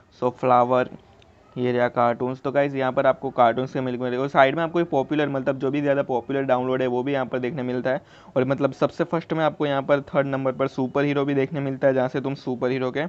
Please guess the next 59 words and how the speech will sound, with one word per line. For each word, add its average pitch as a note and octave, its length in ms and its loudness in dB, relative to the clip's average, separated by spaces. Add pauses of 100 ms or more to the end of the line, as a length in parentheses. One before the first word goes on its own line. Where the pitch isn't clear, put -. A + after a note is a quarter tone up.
(420)
वॉलपेपर्स C#3 440 2
अच्छे - 280 -2
अच्छे C#3 260 0
डाउनलोड C3+ 400 0
कर A#2+ 220 0
सकते A2+ 380 -8
हो। A#2+ 120 -6 (360)
So - 20 6
अब E3 100 6
बात F3 240 4
करते F3 220 0
हैं F3 60 -2
सिक्स F3 240 -8
नंबर E3 240 -4
वाले D#3+ 180 0
ऐप C3+ 400 2
की, D3 100 -2
तो D3+ 100 -4
यार D3+ 160 0
इसका - 360 -6
नाम C#3+ 240 -2
है D#3+ 140 -4 (360)
मिनिमल F3 420 0
वॉलपेपर। B2+ 500 -2
So F#3 160 -6
गाइस F#3+ 200 -2
आप C#3+ 240 0
में D#3+ 120 -6
से F3 100 -4
बहुत C#3+ 220 -4
सारे D3+ 200 0
लोग D3 240 -4
मिनिमल C#3+ 400 -4
वॉलपेपर्स C3 480 -4
को D3 120 -8
बहुत B2+ 240 -4
ही C#3 60 -6
ज़्यादा B2+ 240 -2
पसंद A#2+ 420 -8
करते A#2+ 300 -6
होगे, A#2+ 240 -4 (300)
तो C#3 60 -2
ये D3 160 0
एक F3 60 -6
one E3+ 160 -2
of F3 80 -4
the E3+ 200 -4
best C3 260 0
ऐसी C#3+ 220 -4
ऐप C3 260 4
है C3 80 -2
जिसमें C#3+ 260 -8
तुम D3 120 -8
मिनिमल B2+ 440 -4
वॉलपेपर्स B2+ 540 -6
डाउनलोड B2+ 320 -6
कर B2 200 -6
सकते - 320 -6
हो। B2 100 2